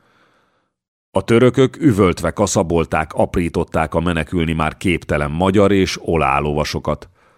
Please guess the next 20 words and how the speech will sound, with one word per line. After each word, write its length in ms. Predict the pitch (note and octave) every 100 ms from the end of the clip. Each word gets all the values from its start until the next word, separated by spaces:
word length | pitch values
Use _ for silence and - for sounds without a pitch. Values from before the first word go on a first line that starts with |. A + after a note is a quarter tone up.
| _ _ -
legtöbbüket 640 | F#2+ - G2+ F2 G2 F2
belekergetve 720 | D#2+ F#2 - F2 D#2+ E2+ F2
az 160 | D2+ -
örvénylő, 720 | C#3 A2+ G2 F#2+ F#2 F2 F2+
véresen 560 | F2+ F2+ E2 - E2 C#2+
habzó 460 | D#2 C#2+ C#2+ C#2
vízbe. 540 | C2+ C2+ B1+ B1+ A#1 - _ _ _ _ _ _ _ _ _ _ _
Az 180 | - F#2
arcvonal 640 | G#2+ G#2+ - G#2+ G#2 G2+ A2
így 280 | G#2+ G2+
jelentősen 640 | A2 G#2 F2+ G2 F2+ F#2+ F#2
leszűkült 600 | F#2 - F#2 G2+ G2 G2
ugyan, 420 | G2 G2 G#2 -
de 200 | G2+ G2+
az 160 | G2+ G2+
a 80 | G2
kis 220 | C3+ -
terület, 460 | G#2+ G2 F2 D2
ami 180 | E2 E2
megmaradt, 680 | E2 F#2+ G#2 G#2 G#2+ -